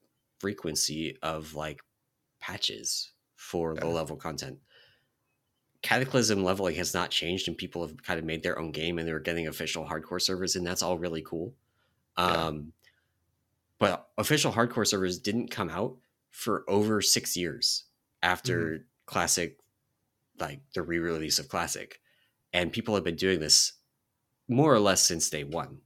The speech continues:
Speaker 1: of the re-release of Classic. And it's been a popular thing in, um, private servers as well for a while. And so I don't think that they need to have as many updates as long as they get the core gameplay loop of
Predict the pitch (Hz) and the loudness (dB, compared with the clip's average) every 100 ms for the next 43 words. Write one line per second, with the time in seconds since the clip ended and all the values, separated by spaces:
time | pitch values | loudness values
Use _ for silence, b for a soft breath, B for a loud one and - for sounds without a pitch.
0 | _ 82 78 71 - - 90 90 82 78 | _ -4 -4 -6 -14 -4 -2 0 0 -2
1 | 80 69 - 95 - - - 101 95 104 | -2 -4 0 0 0 -4 -2 0 0 0
2 | 101 - 104 101 87 - 85 80 71 - | 0 2 2 2 -4 0 -2 -2 -8 -4
3 | 82 73 71 69 _ _ _ _ _ _ | -2 -2 -6 -10 _ _ _ _ _ _
4 | 82 78 71 67 104 104 - 73 73 76 | -2 0 -4 -2 -2 0 -4 -4 -6 -2
5 | 107 120 - 69 80 90 55 50 - _ | 0 0 -2 -6 0 0 0 -8 -18 _
6 | _ _ _ _ _ _ _ _ _ _ | _ _ _ _ _ _ _ _ _ _
7 | _ _ _ _ 107 95 87 90 - 113 | _ _ _ _ 2 4 4 2 0 2
8 | - 107 165 - 147 139 135 120 95 90 | 4 6 4 4 0 0 2 2 2 2
9 | 151 120 78 _ _ - 107 92 95 101 | 2 2 -2 _ _ -2 0 0 2 0
10 | - 101 101 101 95 90 - 87 - 82 | 2 2 2 2 0 -2 -2 -2 -2 -2
11 | 90 95 90 87 80 82 95 - - - | 0 0 0 0 -2 0 -2 -2 -10 -12
12 | - 110 101 92 - 90 - 90 76 80 | -6 -2 0 0 -2 -4 -2 -4 -4 -6
13 | 76 - 78 78 76 | -8 -6 -4 -4 -8